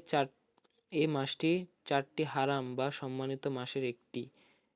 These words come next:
এছাড়া ইসলামের সর্বশেষ রুকন হজ পালন করে মুসলিমগণ এ মাসেই দেশে ফিরেন।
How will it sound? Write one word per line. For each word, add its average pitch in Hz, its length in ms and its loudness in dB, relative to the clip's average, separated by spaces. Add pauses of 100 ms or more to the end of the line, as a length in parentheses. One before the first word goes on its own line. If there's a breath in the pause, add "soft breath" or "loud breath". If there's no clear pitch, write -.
এছাড়া 156 320 4
ইসলামের 147 420 4
সর্বশেষ 139 840 0
রুকন 135 400 -2
হজ 135 380 -2
পালন 135 300 -2
করে 135 260 -2
মুসলিমগণ 135 720 -4
এ 131 140 -4
মাসেই 131 500 -2 (460 soft breath)
দেশে 135 300 4
ফিরেন। 123 380 0